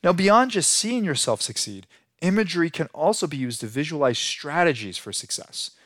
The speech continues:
So imagine different scenarios and mentally rehearse how you'll respond to these challenges and setbacks. So don't just visualize the perfect scenarios. Visualize yourself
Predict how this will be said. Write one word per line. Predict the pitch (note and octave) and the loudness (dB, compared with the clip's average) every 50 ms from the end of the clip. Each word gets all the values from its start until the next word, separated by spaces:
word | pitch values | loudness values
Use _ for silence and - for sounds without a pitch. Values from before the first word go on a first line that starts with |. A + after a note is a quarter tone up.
| _ _ _ _ | _ _ _ _
So | - - - F#3 | -4 0 0 2
imagine | F3 E3 E3 E3+ F#3 G3+ G3+ F#3+ D#3 | 4 6 6 6 6 6 2 0 0
different | C#3+ F3+ - - F3 D#3 | 0 -2 -2 -2 -2 -2
scenarios | - - D3+ C#3 C#3 C#3+ C#3+ C3 A2 F#2+ F#2 G2 G2 - | -2 -2 0 0 2 4 4 4 4 0 -2 -6 -10 -10
and | A#2+ A#2+ A#2 | -8 -6 -2
mentally | B2+ D3 D#3 - F3+ D#3+ C#3+ | -2 -2 -2 -2 -2 0 0
rehearse | C3+ B2 - D#3+ E3 C3 - - | 0 -2 -2 -2 -2 -2 -2 -2
how | - C3+ C3 | -2 -2 0
you'll | C#3+ D3 C#3+ C3+ C3 | 0 0 0 -2 -2
respond | B2+ B2+ A#2+ - - - - - C#3 D#3 F3 E3 C3+ A2+ G#2+ G#2+ - | -4 -4 -4 -2 -2 -4 -2 -2 2 4 4 6 6 4 2 -2 -8
to | - C3 | -8 -6
these | A#2+ A#2+ A#2 A2 - | -6 -4 -4 -6 -6
challenges | - - - B2+ B2 C3+ C#3 C#3 C3 A#2 A2+ G2+ A2 | -8 -10 -10 -8 -6 -6 -4 -4 -6 -6 -8 -8 -8
and | G#2+ G2 | -8 -6
setbacks. | - - C#3+ C3+ - - F#2+ - - - - - - - - - _ - | -4 -2 -2 -2 -2 -4 -10 -10 -10 -8 -8 -8 -8 -8 -18 -20 _ -6
So | - - D#3 C#3+ | -2 -2 -2 0
don't | C3+ E3+ F3 F#3+ - - C#3+ | 2 2 2 2 0 -6 -14
just | B2 - - E3 E3 D#3+ C#3+ - - - | -12 -6 0 2 2 2 2 -2 -6 -4
visualize | B2 C3 C#3 C3+ C#3+ C3+ C3 B2+ B2 B2 A#2 A2+ A2 G#2+ G#2 G2 - - - - - _ _ _ - | -2 -2 -2 0 0 0 0 2 4 6 6 6 6 4 4 0 -4 -8 -8 -20 -20 _ _ _ -4
the | - - | -4 -4
perfect | _ - - - - D3 C#3+ - - - A#2+ A2 - - - - _ _ _ _ | _ -8 -12 -2 0 0 0 0 0 0 0 0 0 -4 -12 -14 _ _ _ _
scenarios. | - - - A#2+ A2 A2+ G#2+ F#2+ E2+ - - - - - - - - _ _ _ _ _ _ _ _ _ _ _ - | -10 -8 -6 -4 -2 0 0 0 0 -4 -8 -8 -6 -6 -6 -6 -8 _ _ _ _ _ _ _ _ _ _ _ -10
Visualize | C3+ B2+ D3 E3+ E3 E3+ D#3+ D#3 C#3+ C#3+ C3 - | -2 0 2 2 4 4 6 6 6 6 6 2
yourself | C#3+ C3+ B2 - - B2 A#2+ A#2+ A2+ - - | 0 0 0 2 4 4 4 4 2 -2 -12